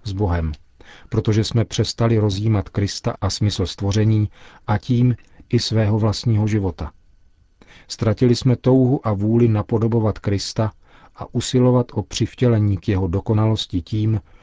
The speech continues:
že bychom na sebe s přesvědčením brali odpovědnost v činorodé víře. Víře každého, kdo je svou profesí bankéřem, průmyslníkem, politikem, vědcem,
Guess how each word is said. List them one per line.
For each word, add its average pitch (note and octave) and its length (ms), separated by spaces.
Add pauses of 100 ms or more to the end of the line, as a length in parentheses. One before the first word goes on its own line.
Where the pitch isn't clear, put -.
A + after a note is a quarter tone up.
(260)
že A2 120
bychom A2 320
na A2 100
sebe B2 280
s - 80
přesvědčením A#2 1000 (180)
brali G#2+ 280
odpovědnost G#2+ 960
v - 100
činorodé G#2 560
víře. E2 360 (880)
Víře A#2 320
každého, A2+ 600
kdo D#2 180
je F2+ 120
svou F#2 260
profesí F#2+ 500
bankéřem, G#2 680
průmyslníkem, G2 880
politikem, G2 680
vědcem, F#2+ 580